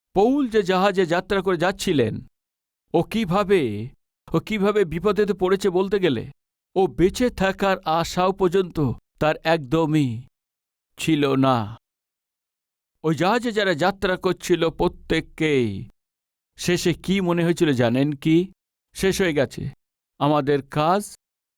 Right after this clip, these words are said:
শেষ, এখন বেঁচে থাকার সুযোগ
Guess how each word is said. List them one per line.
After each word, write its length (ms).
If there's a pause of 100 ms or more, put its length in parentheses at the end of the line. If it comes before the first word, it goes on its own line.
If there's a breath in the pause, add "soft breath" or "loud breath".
(160)
শেষ, 680 (420)
এখন 240
বেঁচে 240
থাকার 200
সুযোগ 500